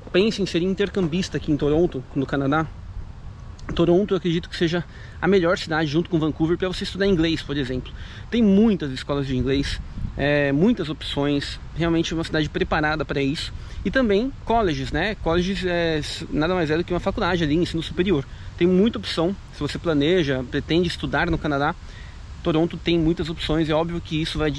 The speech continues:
vai variar de acordo com o seu perfil, né? Se você quer imigrar, se você não quer,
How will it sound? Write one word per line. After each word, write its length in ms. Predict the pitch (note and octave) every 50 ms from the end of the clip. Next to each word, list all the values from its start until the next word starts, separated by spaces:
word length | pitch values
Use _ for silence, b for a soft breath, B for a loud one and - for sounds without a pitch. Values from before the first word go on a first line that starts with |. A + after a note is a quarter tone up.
| - -
vai 280 | - D3 D3+ D#3 D3+ C#3+
variar 480 | C#3+ D#3+ F3 F#3+ F3+ D#3 D#3 F3 F3+
de 60 | D3 D#3
acordo 260 | C3+ - D#3+ D3+ D3
com 80 | D3
o 40 | D#3
seu 120 | - F3+ -
perfil, 500 | - G#3+ - - A#3 A#3 A#3 A3+ G#3+ F#3
né? 220 | E3 F3 F#3+ F3+
Se 80 | - -
você 220 | C#3+ - - D3+
quer 120 | - F#3
imigrar, 420 | E3 D3+ C#3 C3 B2+ D3 E3+ E3+ D3+
se 80 | -
você 180 | C#3 C3 - C#3+
não 120 | C3+ C3
quer, 340 | B2 - E3 E3+ F3 E3+ D#3